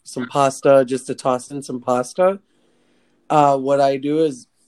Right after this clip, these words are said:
I put it in there, and in all honesty, so long as you, um, have some good flavor to it, uh, that distillate won't be too heavy. Uh,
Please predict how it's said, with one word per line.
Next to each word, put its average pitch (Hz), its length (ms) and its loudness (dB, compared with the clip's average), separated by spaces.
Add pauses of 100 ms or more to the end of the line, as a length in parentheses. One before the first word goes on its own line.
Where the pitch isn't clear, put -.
(160)
I 135 160 0
put 165 200 -2
it 143 100 -4
in 143 180 -2
there, 185 180 0
and 135 220 -4
in 127 160 -2
all 143 220 0
honesty, 151 520 -2
so 143 200 -4
long 139 300 0
as 156 200 -6
you, 143 360 -2 (500)
um, 131 540 0
have 139 340 2
some 139 220 -6
good 143 180 0
flavor 143 480 2
to 233 260 0
it, 240 280 4 (600)
uh, 143 280 4
that 143 240 2
distillate 147 440 -4
won't 127 280 -4
be 131 120 -2
too 127 220 -12
heavy. 110 400 -2 (760)
Uh, 151 120 6